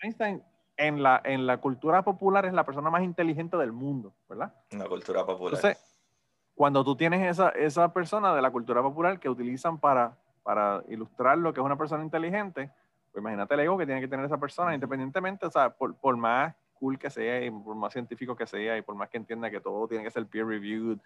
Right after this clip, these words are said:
Speaker 1: y
Speaker 2: Ujú.
Speaker 1: toda la mierda, el tipo tiene un ego cabrón. Entonces, también todas esas cosas también tú las tienes que considerar. En, en el caso de las vacunas, por ejemplo, eh, Vigi, que fue básicamente el que comenzó toda esta cuestión con lo que, con, diciendo que las vacunas daban, eh, autismo,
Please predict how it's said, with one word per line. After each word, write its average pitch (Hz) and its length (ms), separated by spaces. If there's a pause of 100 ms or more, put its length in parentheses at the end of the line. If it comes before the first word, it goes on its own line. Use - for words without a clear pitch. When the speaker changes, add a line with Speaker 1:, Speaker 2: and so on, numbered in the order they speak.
Speaker 1:
y 104 40
Speaker 2:
Ujú. 110 200
Speaker 1:
toda 110 140
la 127 60
mierda, 131 320 (200)
el 147 100
tipo 185 120
tiene 196 160
un 196 60
ego 196 100
cabrón. 196 340
Entonces, 139 360 (340)
también 123 280
todas 156 240
esas 170 100
cosas 180 160
también 151 240
tú 156 80
las 156 140
tienes 151 160
que - 80
considerar. 135 560 (440)
En, 110 200
en 120 60
el 117 100
caso 123 200
de 170 60
las 180 80
vacunas, 175 320
por 175 140
ejemplo, 175 420 (680)
eh, 107 200
Vigi, 143 460 (1080)
que 123 140
fue 117 340
básicamente 170 520
el 175 60
que 151 100
comenzó 123 420
toda 190 180
esta 190 160
cuestión 160 380
con 156 180
lo 120 140
que, 101 500
con, 95 400
diciendo 120 320
que 170 80
las 156 120
vacunas 131 340
daban, 143 460
eh, 113 360
autismo, 135 560